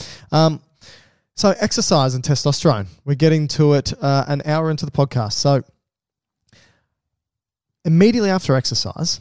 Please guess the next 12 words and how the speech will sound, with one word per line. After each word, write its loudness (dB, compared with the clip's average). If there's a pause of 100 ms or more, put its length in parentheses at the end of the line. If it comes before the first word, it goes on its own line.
(120)
testosterone 0
levels -2
go -2
up. -10 (120)
This -6
is 0
around 0
about -6
five -4
minutes -10 (140)
after -6
exercise. -8